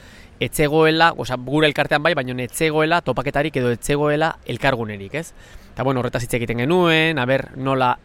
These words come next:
sortu genezaken olako topagune bat, batez ere, eh, gure artean sinergiak eta lan egiteko, lan egiteko gauzak sortzeko eta hori. Eta, ba,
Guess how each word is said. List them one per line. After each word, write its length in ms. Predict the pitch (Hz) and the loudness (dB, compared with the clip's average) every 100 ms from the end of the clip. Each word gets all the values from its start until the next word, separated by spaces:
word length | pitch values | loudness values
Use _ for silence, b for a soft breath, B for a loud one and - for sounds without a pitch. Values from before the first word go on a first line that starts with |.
| - | -16
sortu 300 | - 135 143 | -6 -4 -4
genezaken 760 | 123 120 127 131 123 - 139 127 B B B | -4 -2 -2 -2 -2 0 -2 -2 B B B
olako 260 | 120 127 131 | 0 0 -2
topagune 540 | 127 131 123 120 123 | -2 0 -2 -2 0
bat, 240 | 131 127 - | 2 0 -2
batez 480 | 143 120 123 151 - | -14 -4 -2 -2 -2
ere, 160 | 139 143 123 - - | 0 0 -2 -8 -10
eh, 240 | 120 117 113 | -6 -4 -2
gure 220 | 139 143 | 0 0
artean 300 | 120 147 135 | 0 -2 -2
sinergiak 640 | - 123 139 131 131 117 123 | -4 -2 0 0 -2 -4 -4
eta 220 | 117 117 | -4 -2
lan 180 | 123 123 | -2 -4
egiteko, 1200 | 117 120 120 107 120 113 113 113 110 113 110 113 - - - | -6 -6 -6 -4 -2 0 0 -2 -2 -2 -4 -6 -12 -16 -6
lan 240 | 117 117 | -4 -4
egiteko 400 | 117 120 117 113 | -4 -6 -4 -4
gauzak 240 | 113 113 - | -4 -6 -6
sortzeko 400 | 123 131 151 143 | -6 -4 -4 -2
eta 100 | 123 | -2
hori. 200 | 143 170 B B B B B B B B - | -2 -4 B B B B B B B B -2
Eta, 320 | 135 127 127 123 123 - - - - - | 0 2 2 2 0 -4 -20 -20 -20 -18
ba, 220 | - 139 | -4 2